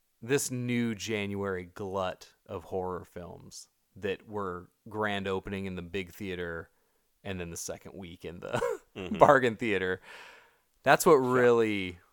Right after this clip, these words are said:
Speaker 1: this has really been a hard look in the mirror for me. 'Cause it is really, <laughs> especially The Grudge,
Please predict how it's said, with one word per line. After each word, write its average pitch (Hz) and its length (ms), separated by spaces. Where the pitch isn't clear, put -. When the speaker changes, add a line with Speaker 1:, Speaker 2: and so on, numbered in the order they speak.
Speaker 1:
this 139 160
has 139 160
really 117 760
been 107 160
a 92 60
hard 90 380
look 90 200
in 92 60
the 87 60
mirror 82 400
for - 260
me. - 280
'Cause 123 200
it 139 80
is 123 180
really, 127 500
<laughs> 185 100
especially 208 480
The 151 120
Grudge, 95 880